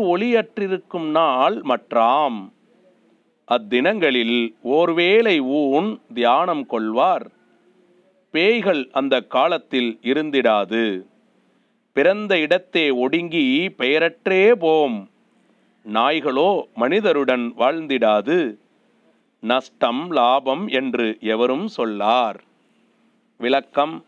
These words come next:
ஓய்வு நாட்களாக அமாவாசை, பௌர்ணமி என்ற இரண்டு நாட்களையும் எடுத்துக்கொண்டு, அந்நாட்களில் வயது வந்தோர் யாவரும்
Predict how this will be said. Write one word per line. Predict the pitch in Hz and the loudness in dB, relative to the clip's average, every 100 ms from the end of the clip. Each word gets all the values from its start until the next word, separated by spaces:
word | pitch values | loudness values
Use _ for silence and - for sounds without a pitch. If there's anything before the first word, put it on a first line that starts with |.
| _ _ _ _ _ _ _ _ - | _ _ _ _ _ _ _ _ -6
ஓய்வு | 143 180 185 | -2 0 2
நாட்களாக | 160 151 - 147 143 156 165 | 0 0 0 2 2 4 2
அமாவாசை, | 131 143 165 156 147 - 160 | 2 2 2 2 0 -2 -2
பௌர்ணமி | 135 139 147 156 151 | 0 0 -2 -2 -2
என்ற | 135 143 151 | 0 0 2
இரண்டு | 143 160 160 | 0 0 0
நாட்களையும் | 143 143 - 156 156 143 | 0 0 -2 -2 0 0
எடுத்துக்கொண்டு, | 127 - 139 131 123 139 160 - _ _ _ _ _ _ | -2 -4 -2 -2 0 0 0 -6 _ _ _ _ _ _
அந்நாட்களில் | 135 151 143 147 - 143 160 143 | -4 0 2 0 0 -2 0 2
வயது | 143 170 | 2 2
வந்தோர் | 165 151 151 143 | -2 0 -2 0
யாவரும் | 131 139 139 143 | 2 2 0 -4